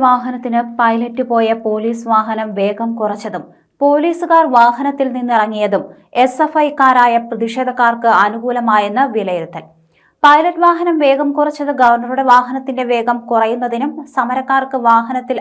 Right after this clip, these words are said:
അടിക്കുന്നതിനും അവസരമുണ്ടാക്കിയെന്നാണ് വിലയിരുത്തൽ. എസ് എഫ് ഐക്കാർ പ്രതിഷേധം തുടരുമെന്ന് അറിയിച്ച സാഹചര്യത്തിൽ ഗവർണറുടെ സുരക്ഷ വർദ്ധിപ്പിക്കും. കൂടുതൽ കമാൻഡോകളെയും ഗവർണർക്ക് നൽകും.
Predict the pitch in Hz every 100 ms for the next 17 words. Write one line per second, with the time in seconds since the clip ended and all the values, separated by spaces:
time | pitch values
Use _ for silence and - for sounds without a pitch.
0 | - 220 220 269 262 240 214 - - _
1 | - 240 277 285 320 269 240 240 254 262
2 | 240 226 208 262 240 208 196 175 - -
3 | _ _ _ _ _ 277 294 370 370 370
4 | 359 349 349 349 302 285 302 294 294 285
5 | 277 254 262 269 254 240 233 233 233 233
6 | 240 220 226 233 240 240 302 226 240 226
7 | 226 233 202 - - _ - 277 262 262
8 | - 311 247 202 175 170 165 165 _ _
9 | - 254 262 277 285 262 254 277 294 294
10 | 254 190 - 202 240 226 226 214 277 240
11 | 170 165